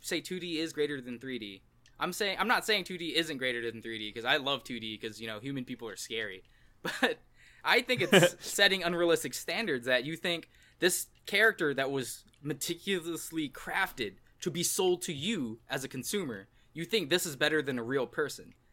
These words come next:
Speaker 1: And I, I understand your fear of getting to know and getting intimate with a real person. That's really fucking scary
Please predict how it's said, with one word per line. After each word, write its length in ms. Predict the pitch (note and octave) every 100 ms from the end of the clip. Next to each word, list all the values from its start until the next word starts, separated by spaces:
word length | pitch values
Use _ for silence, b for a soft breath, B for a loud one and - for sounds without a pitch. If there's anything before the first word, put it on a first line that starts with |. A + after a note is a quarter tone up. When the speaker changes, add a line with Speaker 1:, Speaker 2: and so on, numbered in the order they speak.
| - -
Speaker 1:
And 120 | D3+
I, 200 | D#3 F3 F3 -
I 120 | A#3
understand 500 | A#3+ F3 F#3 F3 C#3+
your 100 | C3+
fear 300 | - D3+ C#3
of 240 | B2+ A2+
getting 240 | C3 C3+ B2
to 340 | B2 A2+ G#2+ -
know 280 | A#2+ B2 A#2
and 100 | A2+
getting 220 | B2+ A#2+
intimate 360 | C3 B2 A#2+
with 120 | A2+ A2+
a 60 |
real 200 | A2 A#2+
person. 440 | G#2 E3 D#3+ A#2 G#2
That's 200 | D#3 -
really 240 | E4 D#4+
fucking 320 | C4+ A3 - F#3
scary 440 | - B3+ D#3